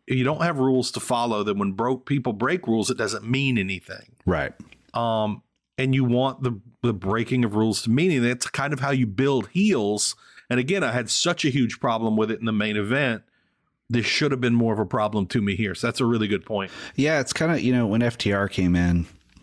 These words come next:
Speaker 2: they made such a big deal about it. And
Speaker 1: Mm-hmm.
Speaker 2: I,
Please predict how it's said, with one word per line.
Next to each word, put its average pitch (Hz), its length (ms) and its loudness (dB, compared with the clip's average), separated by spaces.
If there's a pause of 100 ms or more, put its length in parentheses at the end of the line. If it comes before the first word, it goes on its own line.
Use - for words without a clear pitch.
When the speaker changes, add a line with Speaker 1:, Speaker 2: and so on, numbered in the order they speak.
(1000)
Speaker 2:
they 101 140 2
made 101 220 2
such - 180 -2
a 87 40 2
big 80 160 0
deal 85 180 2
about 78 240 0
it. 73 160 -4 (160)
And 92 480 2
Speaker 1:
Mm-hmm. - 140 -10 (300)
Speaker 2:
I, - 160 -2